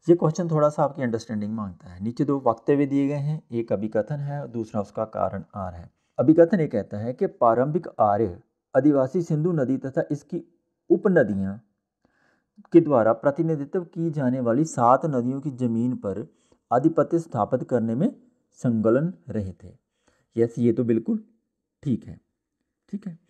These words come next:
और विभिन्न आर्य जनजातियों के बीच संघर्ष दृष्टिगोचर होता है,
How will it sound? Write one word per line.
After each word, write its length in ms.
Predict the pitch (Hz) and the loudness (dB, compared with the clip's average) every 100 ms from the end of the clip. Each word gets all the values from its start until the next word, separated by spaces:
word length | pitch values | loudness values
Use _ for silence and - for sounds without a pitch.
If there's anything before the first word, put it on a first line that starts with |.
| _ _ _ _ - | _ _ _ _ 2
और 220 | 120 123 | 4 4
विभिन्न 420 | 120 135 127 208 208 - | 2 -2 0 0 0 0
आर्य 240 | 123 113 123 | 2 2 0
जनजातियों 540 | 127 123 113 101 135 | -2 0 0 -2 -8
के 100 | 131 | -8
बीच 380 | 110 104 98 - | -8 -6 -8 -8
संघर्ष 680 | 107 143 - 120 120 156 - 156 - | -10 -10 -4 -2 -2 -4 -8 -14 -14
दृष्टिगोचर 640 | 107 123 139 151 165 156 160 | -10 -10 -4 -2 0 -2 -8
होता 240 | 135 - | -12 -16
है, 180 | 87 82 | -20 -20